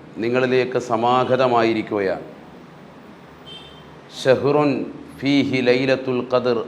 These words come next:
അല്ലതീ ഹിയ ഖൈറും മിൻ അൽഫി ഷഹ്ർ." ആയിരം മാസങ്ങളേക്കാൾ പവിത്രതയുള്ളതാകുന്ന വിശുദ്ധമാക്കപ്പെട്ടതായ ലൈലത്തുൽ ഖദ്ർ നിലകൊള്ളുന്നത് ഈ പവിത്രമായ മാസത്തിലാണ്.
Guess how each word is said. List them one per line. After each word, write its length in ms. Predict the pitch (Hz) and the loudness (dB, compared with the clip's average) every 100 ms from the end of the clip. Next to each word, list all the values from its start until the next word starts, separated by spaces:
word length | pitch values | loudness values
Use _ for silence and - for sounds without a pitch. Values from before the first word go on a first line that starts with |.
| - | -4
അല്ലതീ 540 | 127 131 131 127 123 | -2 -2 -2 -2 -2
ഹിയ 300 | 117 127 120 113 | -2 0 2 2
ഖൈറും 440 | 117 127 135 131 123 | 0 0 -2 -2 -2
മിൻ 180 | 117 113 | 0 0
അൽഫി 260 | 107 117 | -2 -6
ഷഹ്ർ." 320 | 113 104 95 85 - - - - - - - - - - - - - 107 | -6 -4 -4 -6 -12 -18 -20 -20 -20 -20 -20 -20 -20 -20 -20 -20 -8 2
ആയിരം 500 | 120 139 147 143 139 | 4 6 4 4 6
മാസങ്ങളേക്കാൾ 1000 | 135 131 139 139 139 135 139 135 135 135 | 4 4 0 2 2 2 2 2 2 0
പവിത്രതയുള്ളതാകുന്ന 1600 | - 127 127 127 - 143 139 135 131 131 127 123 127 127 127 127 | 2 2 2 -2 0 2 2 2 2 4 4 2 0 0 2 2
വിശുദ്ധമാക്കപ്പെട്ടതായ 1700 | 120 - 113 143 135 127 127 127 - 123 127 120 123 123 123 120 98 | -2 -6 -2 0 2 2 2 -2 -2 0 0 2 2 2 2 2 0
ലൈലത്തുൽ 680 | 107 117 127 131 131 131 123 123 | -2 0 0 -2 -2 -4 2 4
ഖദ്ർ 320 | 113 120 123 | 4 2 0
നിലകൊള്ളുന്നത് 960 | 113 117 123 127 123 120 120 117 110 - | 0 2 2 2 2 0 0 0 -2 -2
ഈ 140 | 117 | -6
പവിത്രമായ 1040 | 123 113 117 117 131 123 117 113 113 113 - - - | 0 0 0 0 0 2 2 2 2 2 0 -6 -4
മാസത്തിലാണ്. 760 | 104 107 117 107 104 85 - | 0 0 0 -2 -2 -4 -6